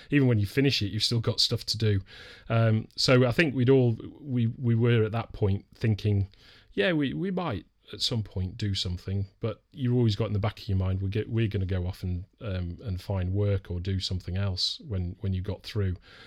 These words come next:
Um, but we kind of kept at it 'cause you're starting to get better at writing stuff. Um, you're getting better at playing it together.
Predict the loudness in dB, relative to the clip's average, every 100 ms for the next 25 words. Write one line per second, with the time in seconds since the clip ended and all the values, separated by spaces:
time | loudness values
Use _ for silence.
0 | -20 -4 0 2 2 0 -2 -2 0 0
1 | 0 2 4 2 -2 _ _ -6 -6 -4
2 | -6 -4 -6 -6 -2 -2 -2 -2 -2 0
3 | 0 0 -2 -4 -4 -6 -6 -6 -6 -6
4 | -4 -4 -4 -4 -6 -4 -2 -4 -8 -6
5 | -2 0 -2 -4 -10 -20 -10 -4 -2 -2
6 | -4 -4 -6 -10 -10 -4 0 0 0 -2
7 | -2 -2 -2